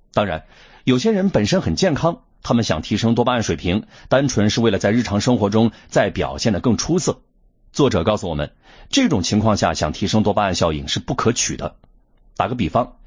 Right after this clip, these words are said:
我们可以修复一个出故障的机器，让它恢复正常运行。但如果一台机器本来就运行正常，我们让它超负荷工作，那不仅效率提升有限，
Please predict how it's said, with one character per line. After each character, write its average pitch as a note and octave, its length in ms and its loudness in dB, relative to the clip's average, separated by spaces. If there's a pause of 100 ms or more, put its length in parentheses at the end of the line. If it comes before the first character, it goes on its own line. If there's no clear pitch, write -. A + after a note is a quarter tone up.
(340)
我 A#3 80 4
们 D3+ 120 4
可 - 100 -2
以 F#3 80 0
修 A#3 260 2
复 G3 140 0
一 C#3+ 80 2
个 C#3 160 0
出 A3 240 0
故 A3 300 2
障 A2+ 120 2
的 F2 80 -2
机 G#2 180 -2
器， - 260 -2 (180)
让 G2+ 160 2
它 G2 100 0
恢 C#3 220 2
复 G#2 160 0
正 A3 220 0
常 F2+ 200 -2
运 G#2 160 4
行。 D#2 300 -4 (580)
但 G#3+ 140 2
如 F3+ 160 4
果 F3+ 140 2
一 F3+ 40 0
台 D3+ 140 0
机 G3 160 -2
器 E3 180 0
本 G#2 220 -2
来 D#2+ 160 0
就 G3+ 160 2
运 F#3+ 160 4
行 B2 160 4
正 B2 140 2
常， F2 260 -8 (240)
我 B2+ 100 2
们 C#3+ 140 4
让 F#3+ 100 4
它 E3 120 0
超 A3+ 320 2
负 G#3+ 220 0
荷 A#2 140 2
工 G#2+ 200 4
作， G2+ 200 -2 (340)
那 B2+ 120 2
不 B2 160 0
仅 F#2 240 0
效 B2+ 160 2
率 F#2 140 -2
提 - 140 2
升 C3 160 2
有 E2 120 -2
限， - 300 0